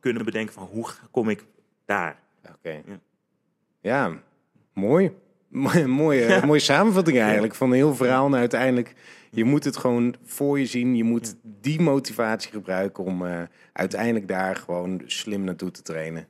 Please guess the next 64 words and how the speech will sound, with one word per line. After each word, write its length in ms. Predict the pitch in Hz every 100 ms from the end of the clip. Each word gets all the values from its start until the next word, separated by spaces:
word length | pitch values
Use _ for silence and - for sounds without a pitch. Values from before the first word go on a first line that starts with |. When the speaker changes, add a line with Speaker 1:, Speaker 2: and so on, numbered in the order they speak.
| _
Speaker 1:
Ja. 80 | -
Speaker 2:
Of 120 | -
te 120 | 92
werken. 520 | 82 85 82 87 78
Of 180 | 80 -
Speaker 1:
Ja. 60 | 101 87
Speaker 2:
waar 160 | 90
je 60 | 87
dan 140 | 85
ook 120 | 85
wil. 240 | 82 85 87 _ _ _
Speaker 1:
Ja. 60 | - - _ _ _ _ _ _
Speaker 2:
Gerald, 320 | 190 208 151
bedankt 480 | 139 180 214 - - 117
voor 220 | 139 160 147
Speaker 1:
Graag 100 | 135 123 123
Speaker 2:
je 40 |
mooie 280 | 131 147 131
inzicht. 260 | 185 202 143
Mooi 220 | 151 170
verhaal 400 | - 127 185 175
ook. 260 | 92 87 - _ _ _ -
Ik, 100 | 190
Speaker 1:
Ja. 100 | 175
Speaker 2:
eh, 160 | 151
het 100 | 135
is 60 | 139
eigenlijk 340 | 156 160 147
de 60 | 143
eerste 180 | 180 -
keer 120 | 165
dat 100 | 151
ik 80 | -
daar 140 | 143
zo 260 | 131 160 165
uitgebreid 520 | 139 147 - 139 131
met 140 | 123 117
je 80 |
over 180 | 123 117
heb 100 | 113
kunnen 220 | - 104
praten. 380 | 98 156 175 110
Maar 220 | 104 120
wel 220 | 127 135 135
super 340 | - 190 151
interessant. 640 | 147 127 - 165 95 - -
Speaker 1:
Ja, 120 | 90
meestal 280 | 95 98 -
gaat 80 | -
het 40 |
over 140 | 107 -
cavia's 600 | 147 151 - 85 85 -
en 80 | 90
zo, 220 | 90 85
hè? 60 | 151 98
Speaker 2:
Oh 220 | 95 90
ja, 180 | 90 87
je 240 | 85 87 -
cavia. 640 | 151 104 - - - 120 -
Speaker 1:
<laughs> 120 | -
Speaker 2:
Jij 200 | 107 123
bent 160 | 143 139
serieus 460 | - 131 127 127
de 120 | -